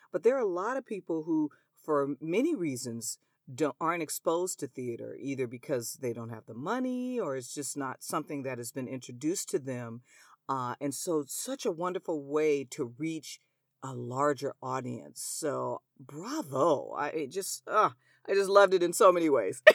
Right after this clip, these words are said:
<laughs> Saw it more than once. So, uh, in this short weekend, I, I, I saw it more than once.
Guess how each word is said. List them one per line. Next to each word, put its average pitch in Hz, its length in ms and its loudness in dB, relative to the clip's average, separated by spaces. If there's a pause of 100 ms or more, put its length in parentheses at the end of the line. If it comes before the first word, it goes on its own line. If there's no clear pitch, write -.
<laughs> - 760 8
Saw - 300 10
it 269 80 8
more 254 200 12
than 214 160 10
once. 147 320 4 (480)
So, 214 300 10
uh, 233 100 12 (100)
in 220 180 12
this 214 220 10 (160)
short 233 340 10
weekend, 190 400 8
I, 156 100 6
I, 160 320 6
I 170 60 6
saw 185 300 8
it 165 100 2
more 156 160 8
than 143 140 6
once. 113 240 -2